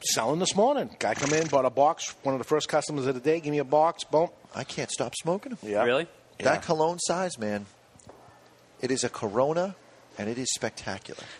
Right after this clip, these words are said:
Speaker 1: Tarano's coming out with the Charlie Tarano.
Speaker 3: That's Charlie.
Speaker 1: Charlie. Charlie.
Speaker 2: Charlie with an R.
Speaker 3: Yeah.
Speaker 1: Yeah, Charlie.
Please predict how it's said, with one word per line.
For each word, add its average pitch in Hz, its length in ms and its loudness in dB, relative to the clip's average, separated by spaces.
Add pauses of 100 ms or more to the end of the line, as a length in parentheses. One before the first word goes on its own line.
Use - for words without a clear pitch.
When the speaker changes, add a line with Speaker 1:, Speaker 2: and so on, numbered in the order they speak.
Speaker 1:
Tarano's 180 520 2
coming 175 320 2
out 175 220 4
with 160 240 2
the 160 200 2 (120)
Charlie 196 500 4
Tarano. 123 760 0 (1600)
Speaker 3:
That's 113 540 -4
Charlie. 180 540 -2 (140)
Speaker 1:
Charlie. 196 500 0 (340)
Charlie. 160 440 -2 (280)
Speaker 2:
Charlie 127 400 0
with 92 140 -4
an 101 120 -4
R. 95 480 -2
Speaker 3:
Yeah. 131 200 -4 (1160)
Speaker 1:
Yeah, 87 240 -14
Charlie. 107 640 -2